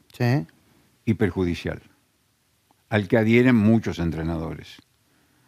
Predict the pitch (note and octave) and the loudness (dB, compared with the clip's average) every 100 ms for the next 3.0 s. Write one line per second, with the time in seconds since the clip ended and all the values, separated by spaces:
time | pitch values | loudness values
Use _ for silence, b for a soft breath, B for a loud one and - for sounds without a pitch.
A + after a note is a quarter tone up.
0 | _ A2 - G2 F2+ E2+ E2+ E2 E2+ D#2+ | _ -4 0 -2 -2 -4 -8 -10 -8 -10
1 | - - _ _ _ _ _ _ _ _ | -12 -18 _ _ _ _ _ _ _ _
2 | _ _ - - G2+ G#2+ A#2+ A#2+ C3 C3+ | _ _ -20 -4 0 4 4 4 2 -6